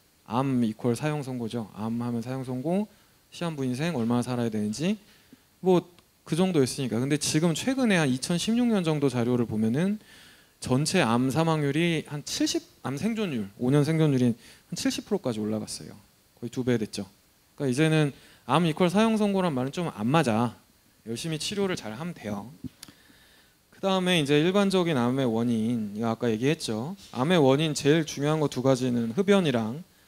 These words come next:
음식인데, 흡연이 삼분의 일, 음식이 삼분의 일, 그다음에 나머지가 이거, 이거, 이거, 이거, 이거, 이거 뭐 이런 것들이다 이거야. 중요한 거는 담배를 끊고 건강에 좋은, 그러니까 암 예방에 좋은 음식을 먹으면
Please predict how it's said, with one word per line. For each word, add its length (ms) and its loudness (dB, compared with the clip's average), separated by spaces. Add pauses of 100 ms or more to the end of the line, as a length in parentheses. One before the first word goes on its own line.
(200)
음식인데, 640 -4 (880)
흡연이 420 4
삼분의 460 2
일, 60 6
음식이 400 2
삼분의 440 0
일, 120 2
그다음에 180 0
나머지가 480 0
이거, 220 0
이거, 220 0
이거, 220 -2
이거, 220 -2
이거, 240 -2
이거 220 -2
뭐 100 -2
이런 140 -2
것들이다 400 -4
이거야. 440 -6 (720)
중요한 440 2
거는 600 4
담배를 440 10
끊고 580 4 (540)
건강에 480 8
좋은, 520 8
그러니까 300 4
암 220 8
예방에 360 10
좋은 240 6
음식을 380 6
먹으면 720 4